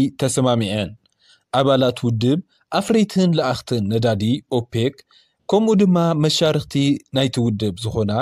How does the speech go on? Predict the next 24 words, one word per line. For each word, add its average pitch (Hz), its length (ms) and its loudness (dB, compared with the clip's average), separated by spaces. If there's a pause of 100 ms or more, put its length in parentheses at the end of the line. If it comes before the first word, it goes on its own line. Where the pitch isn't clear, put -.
(160)
ሃገራት 117 540 0 (460)
ኣብ 202 200 0
ቀዳማይ 175 480 2
ርብዒ 135 220 -4
ዓመት 110 400 -2
ክልተ 117 260 -6
ሽሕን 110 280 -4
ዒስራን 107 300 -4
ኣርባዕተን 104 500 -2 (320)
ፍርያት 202 440 2
ነዳዲ 160 400 0
ንምጉዳል 123 560 2
ዘኽእል 117 340 -4
ስምምዕ 107 460 -2 (300)
ከም 131 180 0
ዝኸተማ 113 600 0
ተገሊጹ። 117 460 -2 (840)
ልዕሊ 180 220 2
ኣርባዓ 220 320 2
ሚእታዊት 156 560 2
ካብ 139 180 0
ነዳዲ 127 360 2
ዓለም 107 400 -2
ዘፍርያ 113 420 -4